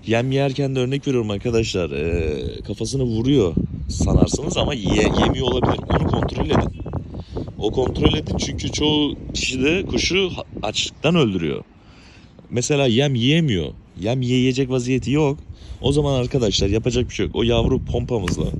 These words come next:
kuşun ağzına iki tane dökmek, yani kuşu hayatta tutturmak amaçlı veya o şırıngalar var da o olmaz herhalde, bilmiyorum. Onun da araştırmasını yapabilirsiniz. Ben kendi bildiğim kadarıyla,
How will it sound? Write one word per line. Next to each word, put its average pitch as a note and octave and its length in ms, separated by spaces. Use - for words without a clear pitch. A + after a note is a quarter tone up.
kuşun C3 240
ağzına A2+ 520
iki C3 220
tane G#2 360
dökmek, B2+ 540
yani G#2 460
kuşu C#3 420
hayatta A2+ 460
tutturmak B2 540
amaçlı G2+ 480
veya A2+ 260
o A#2+ 140
şırıngalar A2+ 520
var C#3+ 220
da F2+ 60
o - 20
olmaz F#2+ 480
herhalde, D2 340
bilmiyorum. F#2 400
Onun D#3 240
da C#3 60
araştırmasını A#2 580
yapabilirsiniz. C#3+ 680
Ben D#3 140
kendi D3 380
bildiğim C#3+ 340
kadarıyla, C#3 580